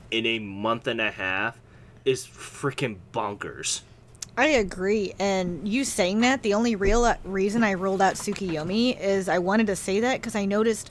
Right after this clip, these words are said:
Speaker 2: how well it sold these past, you know, the past couple months we've been talking about the Oricon. But I'm like, it's too new to really make the charts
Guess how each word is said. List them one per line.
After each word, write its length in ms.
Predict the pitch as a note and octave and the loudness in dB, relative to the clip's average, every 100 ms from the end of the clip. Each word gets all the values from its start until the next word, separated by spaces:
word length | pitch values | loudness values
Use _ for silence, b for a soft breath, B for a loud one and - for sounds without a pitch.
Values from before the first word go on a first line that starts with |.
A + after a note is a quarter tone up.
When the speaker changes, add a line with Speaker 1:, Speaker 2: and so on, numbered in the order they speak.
| - | -12
Speaker 2:
how 320 | - - G#3 | -8 0 2
well 240 | F#3+ E3+ | 4 2
it 140 | G#3 - | 2 0
sold 480 | - F#3 F3+ G#3+ G3+ | -6 -2 -2 -2 -2
these 240 | G3+ F#3 | -4 -6
past, 560 | - F#3+ F#3+ F#3 - - B B B B | -2 2 4 2 -4 -16 B B B B
you 120 | D4 F#4+ | 2 4
know, 100 | D#4 | 6
the 100 | C4+ | 2
past 400 | G#3 B3+ B3+ - | 2 2 2 -2
couple 240 | B3 A#3+ | -2 2
months 400 | G3+ F#3+ F#3+ - | 2 2 0 -2
we've 160 | F#3 F3+ | 0 0
been 220 | F3+ F3 | 0 0
talking 300 | F3+ F3 F#3 | 2 2 2
about 180 | F3 E3+ | 2 2
the 100 | E3+ | 0
Oricon. 640 | G#3+ D4+ - D#3+ D3+ D#3 - B B B - | 2 0 -2 -2 -2 -6 -12 B B B 0
But 100 | C#4 | 4
I'm 60 | |
like, 220 | D4+ D4 D#4 | 4 2 0
it's 180 | C#4+ | -4
too 180 | - D4 | -2 0
new 580 | C4 C4+ D4 A3 G#3+ G#3+ - | 2 4 4 4 4 0 -6
to 520 | - A#3 G#3 F#3+ F3+ - | 0 2 2 0 -4 -4
really 360 | A3+ A#3 A3+ G#3+ | 2 6 6 6
make 220 | G#3 - | 2 -2
the 80 | F#3+ | -4
charts 680 | - D4 C#4+ G#3 F#3+ - | 0 2 4 2 -2 -8